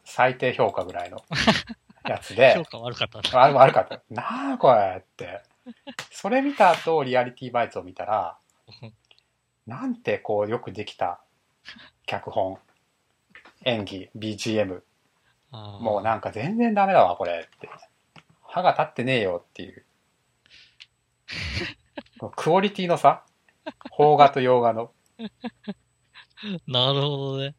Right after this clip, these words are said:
Speaker 1: それをさ、二十年前の映画にさ、負けてるわけじゃない。
Speaker 2: <laughs>
Speaker 1: 「お前何を学んできたんだ、お前らは」っ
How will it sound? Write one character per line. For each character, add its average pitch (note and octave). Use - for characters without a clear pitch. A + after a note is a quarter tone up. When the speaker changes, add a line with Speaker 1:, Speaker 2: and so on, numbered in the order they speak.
Speaker 1:
そ -
れ F#3+
を F#3
さ、 A#2+
二 A#2+
十 G3
年 A#3+
前 B3
の A2
映 G#2
画 G2
に F#2
さ、 F2
負 F#2+
け A2+
て A#2+
る A2
わ A2
け G#2+
じ F2
ゃ E2+
な E2+
い。 F#2
Speaker 2:
<laughs> -
Speaker 1:
「お A2+
前 A2
何 B2+
を C4+
学 G#3
ん -
で G#3+
き G#3+
た G3
ん A#2+
だ、 G#2
お G2
前 G2+
ら F#2+
は」 F2+
っ -